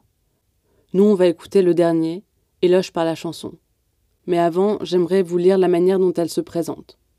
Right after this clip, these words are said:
À une époque, je disais que je faisais du cinéma pour les oreilles, ou que j'étais sonographe. Comme il y a des chorégraphes et des photographes, moi j'étais sonographe.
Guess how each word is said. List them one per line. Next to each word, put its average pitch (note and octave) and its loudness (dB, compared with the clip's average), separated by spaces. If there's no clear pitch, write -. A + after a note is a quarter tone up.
À F3 -6
une E3 0
époque, G3 0
je F3 -2
disais E3+ 0
que F#3+ -2
je E3 -2
faisais F3+ 0
du F3 -2
cinéma F3+ 0
pour F3 -4
les E3 0
oreilles, D3+ -4
ou F3 -2
que F#3 4
j'étais F3 2
sonographe. E3 -4
Comme F3 0
il E3+ 2
y F3+ 2
a F#3 4
des F3 2
chorégraphes F3 -2
et F#3 0
des D#3+ 0
photographes, E3 -8
moi F3 -2
j'étais F3 -4
sonographe. D#3+ -8